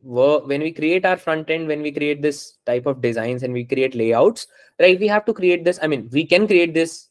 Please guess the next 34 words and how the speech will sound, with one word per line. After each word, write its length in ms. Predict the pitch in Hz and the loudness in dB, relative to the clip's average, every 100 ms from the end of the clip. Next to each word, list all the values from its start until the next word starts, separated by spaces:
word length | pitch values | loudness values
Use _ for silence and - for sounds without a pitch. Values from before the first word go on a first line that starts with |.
| 120 | -2
uh, 120 | 120 | -2
using 320 | 117 131 139 | 0 -2 -2
H 120 | 123 | -4
T 80 | 131 | -4
M 40 | 131 | -2
L 60 | |
and 100 | 139 | -2
C 140 | 139 107 | -4 -4
S 100 | 147 | 0
S, 200 | 240 - _ _ 147 | -2 -2 _ _ -6
and 120 | 143 | 2
that's 440 | 135 - - - _ - | 2 0 -16 -16 _ -4
what 200 | 135 127 | -2 0
we 60 | 120 | -4
have 120 | 104 | -6
to 80 | 143 | -8
follow. 260 | 107 - _ _ _ _ _ _ _ _ _ _ _ _ _ _ _ _ _ _ _ _ _ _ _ _ _ _ _ _ _ _ _ _ _ _ _ _ _ _ _ - | -8 -10 _ _ _ _ _ _ _ _ _ _ _ _ _ _ _ _ _ _ _ _ _ _ _ _ _ _ _ _ _ _ _ _ _ _ _ _ _ _ _ -2
I 120 | 131 | 4
hope 180 | 165 147 | 4 4
now 160 | 135 | 2
it 80 | 127 | 4
is 100 | 139 | 2
correct. 320 | 151 123 - | 2 0 -2
Uh, 280 | 135 120 123 | 2 4 4
now 160 | 131 127 | 2 0
it 80 | 131 | -2
is 80 | |
clear 200 | - 117 | -4 -2
to 120 | 117 175 | 2 2
all 100 | 110 | 0
of 120 | - | -6
you. 120 | - _ _ _ _ _ _ _ _ _ _ _ _ _ _ _ _ _ _ _ _ _ _ _ _ _ _ _ _ _ _ _ _ _ _ _ | -20 _ _ _ _ _ _ _ _ _ _ _ _ _ _ _ _ _ _ _ _ _ _ _ _ _ _ _ _ _ _ _ _ _ _ _
All 120 | 160 | -2
right. 220 | 123 - | -2 -4